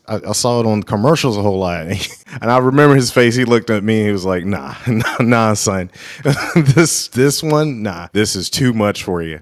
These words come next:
Similar to Regent, I actually did get a chance once I went to college to watch it. Even though I've talked about on the podcast before, I was able to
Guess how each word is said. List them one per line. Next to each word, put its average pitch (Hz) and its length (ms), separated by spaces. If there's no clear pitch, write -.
Similar 127 400
to 101 80
Regent, 135 420
I 113 180
actually 117 380
did 110 300
get 107 140
a 101 40
chance 101 440
once 92 240
I - 20
went 90 200
to 73 100
college - 840
to - 120
watch 80 280
it. 78 160
Even 127 280
though 113 300
I've 95 180
talked 101 260
about 92 160
on 87 80
the 92 80
podcast 90 460
before, 92 280
I 90 60
was 85 180
able 92 180
to 85 200